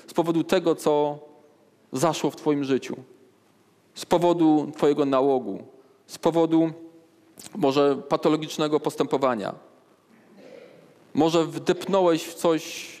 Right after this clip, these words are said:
paskudnego. Może w okultyzm. Może w jakąś niemoralność.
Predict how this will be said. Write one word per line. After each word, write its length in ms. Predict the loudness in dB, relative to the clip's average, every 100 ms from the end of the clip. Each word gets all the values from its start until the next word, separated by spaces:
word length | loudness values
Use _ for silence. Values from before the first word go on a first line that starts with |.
| -20 _ _ _
paskudnego. 720 | -4 -2 -2 2 0 0 -2 -6 -20 -20 _ -6
Może 380 | -2 2 2 2
w 100 | -2
okultyzm. 720 | -4 2 2 4 2 0 -4 -14 -20 -20 -20 _
Może 220 | -4 0 2
w 20 |
jakąś 320 | 0 0 -2
niemoralność. 1000 | 0 2 2 0 0 -2 -4 -10 -20 -20